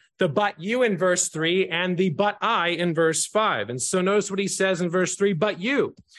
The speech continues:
you, O God, are a shield for me. You are my protector.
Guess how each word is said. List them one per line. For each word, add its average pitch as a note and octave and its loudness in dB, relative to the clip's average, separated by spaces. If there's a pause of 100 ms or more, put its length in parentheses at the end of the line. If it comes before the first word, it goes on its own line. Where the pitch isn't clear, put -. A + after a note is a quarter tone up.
(480)
you, A#3+ 2
O G#3+ 4
God, A#2+ -4 (480)
are A3 2
a F#3 0
shield A3+ 2 (300)
for G#3+ 4 (240)
me. G3+ 0 (560)
You G3+ 6
are A3+ 4
my G#3+ 2
protector. F#3+ -2